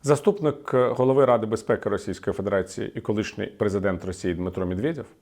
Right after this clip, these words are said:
попереджує, що якщо нато поставить, е, Україні протиракетні зенітні комплекси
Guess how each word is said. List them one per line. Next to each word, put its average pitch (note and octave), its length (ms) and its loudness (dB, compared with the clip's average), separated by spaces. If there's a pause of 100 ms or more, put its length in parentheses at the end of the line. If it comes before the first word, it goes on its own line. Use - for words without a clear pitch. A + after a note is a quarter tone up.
(580)
попереджує, C#3 580 4
що - 200 4
якщо B2 460 4 (320)
нато A#2 580 4 (340)
поставить, - 840 2
е, G#2 300 6 (540)
Україні G#2 760 2 (800)
протиракетні G#2+ 880 2
зенітні G#2 420 -2
комплекси G2 580 -2